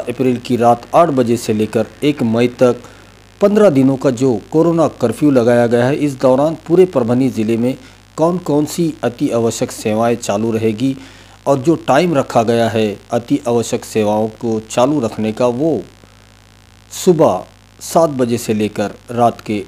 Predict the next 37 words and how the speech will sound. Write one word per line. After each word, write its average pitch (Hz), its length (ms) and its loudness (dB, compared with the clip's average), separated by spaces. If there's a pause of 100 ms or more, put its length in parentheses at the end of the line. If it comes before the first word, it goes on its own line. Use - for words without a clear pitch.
(140)
आठ 147 140 4
बजे 113 260 0
तक 107 220 -4
रखा 110 280 0
गया 131 220 4
है। 143 100 -2
तो 160 140 2
आइए 143 400 2
नाजरीन, 120 420 -2
जानते 113 360 -2
हैं 143 160 0 (120)
कौन 160 220 0
कौन 156 260 -2
सी 175 340 -6
अति 123 260 -2
आवश्यक 113 380 -2
सेवाएं 107 440 -4
इस 110 240 -6
दौरान 101 320 -2 (140)
चालू 113 300 -2
रहेंगी। - 380 -8 (340)
वहीं 165 200 8
हम 208 140 8
अपने 202 260 6
दर्शकों 156 440 4
को 165 120 4
बता 127 280 4
दें 123 180 4
कि 135 340 4 (160)
आज 143 160 4
चौदह 143 400 4
अप्रैल 123 400 2
की 123 200 2
रात 117 280 4
आठ 131 200 4
बजे 113 320 2
से - 180 2